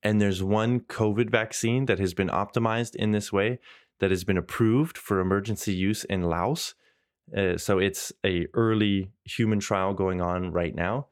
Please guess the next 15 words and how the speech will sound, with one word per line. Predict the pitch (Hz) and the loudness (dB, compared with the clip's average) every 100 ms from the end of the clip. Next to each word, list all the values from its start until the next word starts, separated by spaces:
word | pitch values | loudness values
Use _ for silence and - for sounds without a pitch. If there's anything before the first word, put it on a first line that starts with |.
| - | -4
and | 107 | 0
we'll | 110 | 2
wait | 107 131 131 | 4 2 0
to | 120 | -2
see | 110 | 0
what | 95 95 | 2 2
the | 110 | 2
data | 92 87 | 2 2
looks | 82 80 - | 2 0 -4
like | 65 - | -6 -6
in | 90 82 | -10 -6
humans, | 117 127 76 - | -2 0 -2 -4
because, | 104 - 123 104 | -6 2 2 2
of | - 95 | -2 -4
course, | - 147 117 | 0 0 0